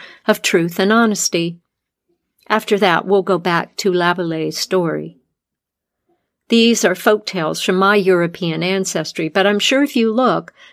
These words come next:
you'll find similar tales found throughout the world. In The Emperor's New Clothes, Hans Christian Andersen tells the story of a vain ruler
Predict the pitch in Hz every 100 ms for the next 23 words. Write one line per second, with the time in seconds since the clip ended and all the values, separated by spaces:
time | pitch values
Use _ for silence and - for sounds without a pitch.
0 | _ 196 202 - 180 180 - 240 240 226
1 | 226 - 208 175 165 170 - 190 175 160
2 | 165 180 165 160 165 165 202 202 156 170
3 | - _ _ _ _ _ _ _ _ _
4 | _ _ _ _ 254 294 320 - 226 226
5 | 196 185 180 185 175 170 175 156 151 151
6 | - _ _ _ _ _ _ - 240 262
7 | 262 - 208 - 214 185 165 170 170 165
8 | 151 170 233 220 247 - 262 - - 175
9 | 175 160 151 170 _ _ _ - 190 185
10 | 170 185 190 220 226 226 196 196 190 165
11 | 160